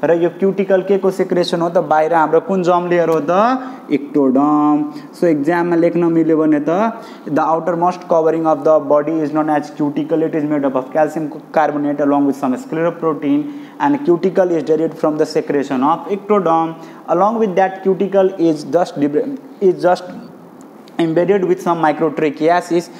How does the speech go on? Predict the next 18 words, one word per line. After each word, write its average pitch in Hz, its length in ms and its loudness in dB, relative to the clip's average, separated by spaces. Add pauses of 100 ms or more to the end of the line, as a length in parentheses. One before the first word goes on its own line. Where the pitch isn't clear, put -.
(220)
यसको 180 260 2
भित्र 147 280 2
पनि 190 240 -2
कति 190 200 0
कुराहरू 170 360 2
छन्, 151 320 -4 (300)
तर 160 120 2
धेरै 139 260 2
भन्दिनँ, 147 460 0
भयो 147 240 4
भने 151 180 -4
पनि 175 120 -8
भोलिको 135 360 0
भिडियोमा 135 360 2
बनाउँला। 143 580 2 (540)
अब 208 180 0
त्यसपछि 214 440 0
हेर्नु, 160 140 0